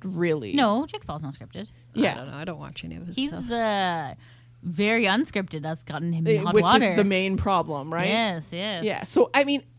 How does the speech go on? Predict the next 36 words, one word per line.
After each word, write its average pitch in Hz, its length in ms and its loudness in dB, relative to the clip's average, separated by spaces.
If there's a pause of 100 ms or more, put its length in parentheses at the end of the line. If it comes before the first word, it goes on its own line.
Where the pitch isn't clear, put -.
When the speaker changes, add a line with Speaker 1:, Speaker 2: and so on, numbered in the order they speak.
(120)
Speaker 1:
a 262 80 6
lot 240 260 6
of 254 160 4
what 208 320 2
the 208 140 -2
people 208 340 0
are 185 100 4
putting 202 280 0
out, 185 220 -2
like, 175 140 0
these 208 220 -2
young 185 300 2
boy 185 180 -2
bands, 175 300 -4
they're 196 220 0
putting 254 580 0
out 196 280 4
video 185 440 2
content, 233 840 -4 (380)
but 208 180 6
it's 196 260 0
just, - 640 2 (640)
it's 220 240 2
all, 180 760 6
like, 160 720 0
Speaker 3:
Real 170 280 -6
life 156 240 -14
stuff. - 260 -14
Speaker 1:
real, 269 500 6
yeah, 277 200 0
it's, 226 220 -2
it's 247 360 -6
not 269 200 0
Speaker 3:
Ish. 180 340 0
Speaker 1:
scripted, 233 880 2
planned, 190 880 0